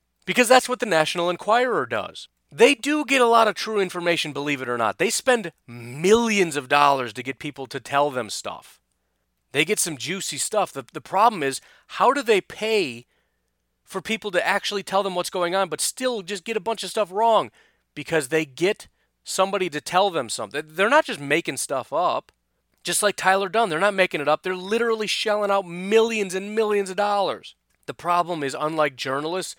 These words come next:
they don't actually worry about what the truth is.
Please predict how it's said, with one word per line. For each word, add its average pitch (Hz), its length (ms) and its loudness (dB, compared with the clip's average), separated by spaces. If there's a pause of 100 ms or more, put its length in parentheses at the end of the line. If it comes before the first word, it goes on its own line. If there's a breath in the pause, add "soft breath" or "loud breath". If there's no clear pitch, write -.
(140 soft breath)
they 151 120 -2
don't 170 200 2
actually 170 300 0
worry 151 280 -2
about 135 220 -2
what 135 160 -8
the 123 80 -10
truth 170 380 -10
is. 90 260 -8